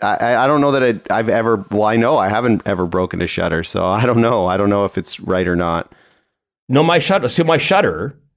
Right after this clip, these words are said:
Speaker 2: d-, it works. Like, my sh-, like, the, the forty D, the shutter is fine. That, that's never been the, it, it get, it gets a, actually, it gets a little dodgy at around one eight thousandth of a second.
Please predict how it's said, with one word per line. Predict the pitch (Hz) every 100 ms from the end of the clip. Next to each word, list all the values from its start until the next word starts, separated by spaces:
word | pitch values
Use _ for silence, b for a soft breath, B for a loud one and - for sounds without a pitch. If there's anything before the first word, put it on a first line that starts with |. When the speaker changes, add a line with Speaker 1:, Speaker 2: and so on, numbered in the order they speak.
| _ _ - 117
Speaker 2:
d-, | - 147 -
it | 139 135
works. | 135 - -
Like, | 117 -
my | 139
sh-, | 127 -
like, | 135
the, | 117 120
the | -
forty | 117 156 165
D, | 147 160
the | 101
shutter | 107 185 165 92
is | 95
fine. | - 147 127 80 _ _ _
That, | - 120
that's | 139 -
never | 131 135
been | 110 104
the, | 101
it, | 180 208 - - -
it | 190
get, | 220 -
it | 185
gets | 220 -
a, | 196
actually, | 196 196 220
it |
gets | 220 214
a |
little | 214 196
dodgy | 135 127 143 123
at | 117
around | 107 107 107
one | 104 107
eight | 95
thousandth | 98 95 98 95
of | 85
a | 85
second. | 98 - -